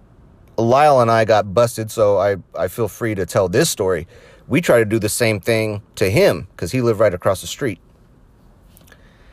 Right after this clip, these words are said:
Well, one day, James Michael Johnson,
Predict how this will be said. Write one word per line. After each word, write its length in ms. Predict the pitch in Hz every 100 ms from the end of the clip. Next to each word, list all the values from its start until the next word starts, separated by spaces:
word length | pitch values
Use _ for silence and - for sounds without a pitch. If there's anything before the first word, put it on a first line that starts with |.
| _ _ _ _ _ _ _ _ _ - _ _ _ -
Well, 600 | 120 127 127 120 113 73
one 360 | 80 117 151
day, 240 | 156 147 143
James 320 | 123 143 139
Michael 260 | 143 135 131
Johnson, 640 | 107 127 123 - 123 135